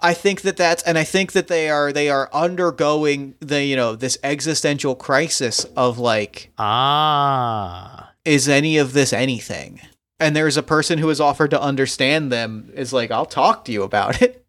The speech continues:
Speaker 2: I like this idea because it, it goes with this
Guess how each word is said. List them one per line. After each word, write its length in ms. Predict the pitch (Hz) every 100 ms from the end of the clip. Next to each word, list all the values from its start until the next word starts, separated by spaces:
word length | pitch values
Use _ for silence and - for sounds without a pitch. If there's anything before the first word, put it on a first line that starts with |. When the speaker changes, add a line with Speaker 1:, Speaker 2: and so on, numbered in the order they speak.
| -
Speaker 2:
I 460 | 131 151 175 190
like 320 | 113 127 151 156
this 180 | 143
idea 380 | 131 117 127 117
because 320 | 101 - 135
it, 120 | 139 113
it 160 | 143 -
goes 360 | 165 180 175
with 360 | 123 143 139 -
this 320 | 131 110 -